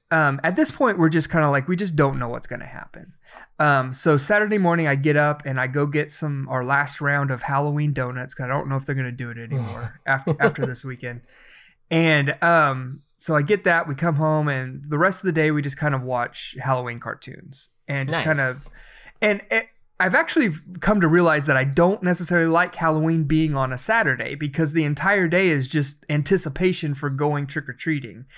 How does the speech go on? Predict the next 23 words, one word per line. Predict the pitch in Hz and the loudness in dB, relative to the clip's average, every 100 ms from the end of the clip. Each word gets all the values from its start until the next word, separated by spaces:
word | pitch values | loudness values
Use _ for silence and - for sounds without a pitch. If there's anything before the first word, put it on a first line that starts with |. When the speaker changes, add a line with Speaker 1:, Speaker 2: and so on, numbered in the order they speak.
| - - | -12 -2
Speaker 1:
And | |
it's | 160 | 2
Speaker 2:
Yeah, | 349 | 4
Speaker 1:
like, | 156 | 4
how | 143 175 | 4 4
Speaker 2:
that's, | 202 | 2
Speaker 1:
do, | 226 | 2
Speaker 2:
that's | 214 - | 0 0
true. | - 254 135 113 _ | -2 -2 -2 -6 _
Speaker 1:
how | - 214 | 0 0
do | 233 | 2
you | 226 | 0
corral | - 202 151 151 170 170 147 143 | 2 2 4 4 4 4 2 0
a | 143 135 | 0 -2
two | - 180 | 2 2
and | 165 | 2
a | |
half | 139 151 151 175 | 2 2 0 2
year | 156 | 2
old | 151 139 | 4 2
and | 120 | -2
a | |
four-year-old | 110 - 175 175 131 120 117 117 113 | -6 -4 0 2 0 -2 -4 -8 -12